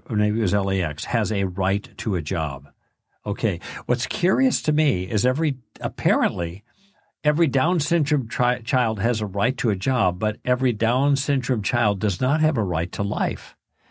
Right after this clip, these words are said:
And, for example, in Iceland, they've gotten rid of Down syndrome. Really?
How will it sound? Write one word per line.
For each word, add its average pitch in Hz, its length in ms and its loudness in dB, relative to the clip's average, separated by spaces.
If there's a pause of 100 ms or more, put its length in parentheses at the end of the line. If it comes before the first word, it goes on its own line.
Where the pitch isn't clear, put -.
(240)
And, 117 180 2
for 135 100 2
example, 117 440 0
in 101 60 2
Iceland, 110 600 2
they've 113 160 0
gotten 113 240 -2
rid 156 160 0
of 208 120 -2
Down 87 260 0
syndrome. 73 480 -8 (640)
Really? 254 440 2